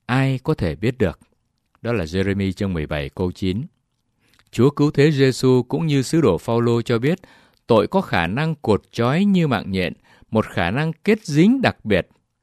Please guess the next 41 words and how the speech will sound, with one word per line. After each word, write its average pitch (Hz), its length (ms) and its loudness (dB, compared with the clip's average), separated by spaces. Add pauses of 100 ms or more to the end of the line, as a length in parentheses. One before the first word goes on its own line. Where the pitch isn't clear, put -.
(800)
Tôi 131 120 0
còn 85 200 -2
nhớ 101 360 0
trong 127 200 -4
những 135 180 -4
năm 120 220 0
tuổi 80 380 -2
thơ 117 260 2
ở 85 180 -4
miền 78 240 -4
Bắc, 113 160 -2 (520)
mỗi 123 180 -2
khi 123 300 0
me 117 260 -2
tôi 113 280 0
mua 110 200 0
về 85 360 -2
quả 76 160 -6
mít, 113 240 -2 (420)
tôi 156 120 2
thường 90 340 -2
bôi 139 200 4
nhựa 113 240 -2
mít 147 240 0 (160)
vào 92 200 -2
đầu 85 320 0
que, 117 300 0 (380)
rồi 85 400 0
ra 110 180 0
vườn 87 400 -4
bắt - 160 -4
chuồn 85 220 0
chuồn. 80 300 -2 (920)
Tôi 107 160 0
rón 107 260 0
rén 127 360 -2
đến 120 180 -4
sau 107 440 -2
con 104 180 -2
chuồn 80 220 -6
chuồn, 80 340 -4